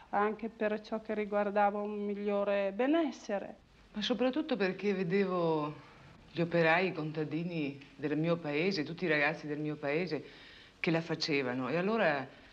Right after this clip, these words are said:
Speaker 2: mi domandavo che se la facevano loro era segno che la facevano per una cosa importante, facevano la guerra per una cosa importante, volontariamente, importante per dopo,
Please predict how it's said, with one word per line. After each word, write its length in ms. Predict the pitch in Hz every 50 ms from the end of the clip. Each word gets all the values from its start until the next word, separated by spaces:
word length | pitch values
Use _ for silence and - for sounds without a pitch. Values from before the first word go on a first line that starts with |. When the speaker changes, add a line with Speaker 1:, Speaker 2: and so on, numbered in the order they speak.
| - - -
Speaker 2:
mi 80 | 160
domandavo 680 | 160 165 175 180 180 185 185 202 208 226 226 190 156 139
che 140 | - - 151
se 100 | - 170
la 100 | 165 165
facevano 640 | 165 165 156 - 185 185 180 165 151 147 147 151 180
loro 460 | 190 190 165 170 - 196 170 139 -
era 200 | - 143 151 156
segno 420 | 151 - - 185 175 165 156 156
che 420 | - - 139 135 135 - - - - - - - - - - - - - -
la 100 | - -
facevano 420 | 160 - 160 - 202 208 208 175 151
per 120 | 143 151
una 180 | 147 143 143 147
cosa 200 | 143 165 165 160
importante, 880 | 160 147 135 147 139 - 139 - 208 208 190 165 151 - - 117 110 - - - - - - -
facevano 400 | - 147 135 - 160 160 160 156
la 100 | 156 151
guerra 220 | 156 180 180 170
per 140 | - 156 147
una 160 | 143 147 147
cosa 200 | 143 165 165 165
importante, 800 | 160 151 147 139 143 139 147 - 175 180 175 156 151 147 147 143
volontariamente, 1120 | 135 143 143 143 143 151 131 147 143 147 147 143 151 147 147 139 135 135 131 131 - 131
importante 680 | - 135 151 143 160 156 160 202 208 220 202 202 170 - - - - - - - - -
per 220 | - 151 151 151 151
dopo, 560 | 131 131 202 220 196 151 - - - - -